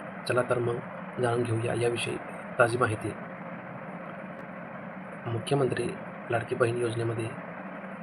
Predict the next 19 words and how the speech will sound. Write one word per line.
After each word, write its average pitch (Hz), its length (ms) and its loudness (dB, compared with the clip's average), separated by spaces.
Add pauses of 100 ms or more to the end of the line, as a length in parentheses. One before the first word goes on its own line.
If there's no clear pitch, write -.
(1160)
मुख्यमंत्री 123 460 4
माझी 117 280 4 (200)
लाडकी 117 300 2
बहीण 120 220 6
योजनेमध्ये 120 500 4 (220)
पारदर्शकता 117 680 4
आणण्यासाठी 120 580 2 (560)
आणि 123 200 0
लाभार्थ्यांना 117 480 2
नियमित 117 280 2 (140)
आर्थिक - 300 0
लाभ 120 160 4 (680)
मिळण्यासाठी 113 520 4 (520)
ई 123 60 4
केवायसी 120 400 4
सुविधा 117 460 2
उपलब्ध 123 300 2
करून 120 240 0
देण्यात 117 260 4